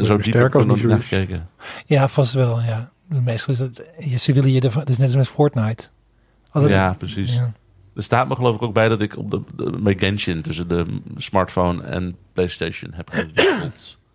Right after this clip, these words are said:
Speaker 1: <clears throat> Dus ik denk dat het wel kan. Maar het is
Speaker 2: Honkai
Speaker 1: leuk, het ziet er mooi
Speaker 2: Star
Speaker 1: uit.
Speaker 2: Rail.
Speaker 1: Er zit geloof ik heel veel geld in. En, eh,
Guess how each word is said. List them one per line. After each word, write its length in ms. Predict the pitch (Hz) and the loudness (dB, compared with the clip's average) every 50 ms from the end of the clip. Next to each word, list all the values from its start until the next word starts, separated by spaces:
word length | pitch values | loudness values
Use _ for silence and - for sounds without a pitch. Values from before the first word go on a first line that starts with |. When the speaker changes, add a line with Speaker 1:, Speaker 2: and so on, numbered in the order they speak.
| _ _ _ | _ _ _
Speaker 1:
<clears throat> 460 | _ _ _ _ _ _ _ _ _ | _ _ _ _ _ _ _ _ _
Dus 80 | - | -16
ik 140 | 85 85 90 | -16 -10 -6
denk 160 | 98 98 104 | -6 -6 -4
dat 80 | - 95 | -6 -8
het 100 | 95 80 | -8 -8
wel 100 | - - | -10 -14
kan. 140 | - - - | -14 -16 -20
Maar 60 | - _ _ _ _ _ _ _ _ _ _ _ _ _ _ _ _ _ _ | -20 _ _ _ _ _ _ _ _ _ _ _ _ _ _ _ _ _ _
het 120 | _ - | _ -2
is 60 | 139 190 214 196 - 135 165 170 | 0 2 2 2 2 2 2 4
Speaker 2:
Honkai 20 | |
Speaker 1:
leuk, 120 | 170 160 156 | 4 4 4
het 120 | 156 - - | 2 0 -2
ziet 60 | - - | 0 2
er 60 | 131 131 | 2 4
mooi 120 | 127 120 110 | 4 4 4
Speaker 2:
Star 120 | 113 110 | 2 2
Speaker 1:
uit. 100 | 110 113 | 0 -2
Speaker 2:
Rail. 160 | 135 - - - - - _ _ _ _ _ _ _ | -6 -10 -12 -14 -16 -20 _ _ _ _ _ _ _
Speaker 1:
Er 60 | 95 | -2
zit 140 | 92 92 - | -2 -2 0
geloof 160 | - 110 110 | 2 0 0
ik 60 | 107 | 4
heel 120 | 113 117 113 | 2 2 2
veel 100 | - 82 | 2 0
geld 240 | 95 92 95 107 - | 0 0 0 0 0
in. 200 | 117 104 101 98 | -2 -2 -4 -4
En, 220 | - 90 90 90 | -4 -2 -2 -2
eh, 360 | 90 87 87 90 87 87 90 | 0 0 0 0 0 -2 -4